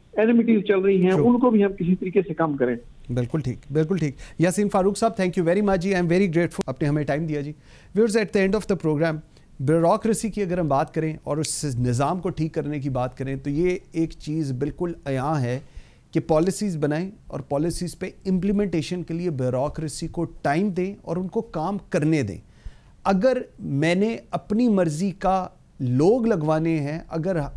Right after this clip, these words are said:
Speaker 2: पॉलिटिशियंस ने अपनी मर्ज़ी के पटवारी लगवाने हैं या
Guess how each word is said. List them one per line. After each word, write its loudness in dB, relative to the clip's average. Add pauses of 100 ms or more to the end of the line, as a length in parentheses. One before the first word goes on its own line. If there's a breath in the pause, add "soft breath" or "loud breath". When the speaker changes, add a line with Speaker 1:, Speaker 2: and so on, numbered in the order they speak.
(220)
Speaker 2:
पॉलिटिशियंस -4
ने -6 (120)
अपनी -2
मर्ज़ी 0
के -2
पटवारी -2
लगवाने 0
हैं -2
या -2